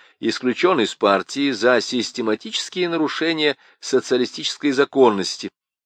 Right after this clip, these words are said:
словно предлагая нам верить, будто партийное руководство в тысяча девятьсот тридцать седьмом году не одобряло такую практику.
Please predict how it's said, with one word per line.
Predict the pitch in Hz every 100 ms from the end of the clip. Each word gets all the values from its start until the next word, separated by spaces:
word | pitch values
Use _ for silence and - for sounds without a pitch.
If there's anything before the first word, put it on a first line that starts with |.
| _ _
словно | - 95 95
предлагая | 107 98 98 107 104
нам | 104 101
верить, | 98 107 123 98
будто | 90 - -
партийное | 95 - 113 107 104
руководство | 95 98 107 - 113 101 _ -
в | -
тысяча | - 120 - 107
девятьсот | 104 - 113
тридцать | - 117 101 117 -
седьмом | 107 104 110
году | 104 104 104
не | 107
одобряло | 107 104 110 104 104 98 90
такую | 95 - 95
практику. | - 98 - - _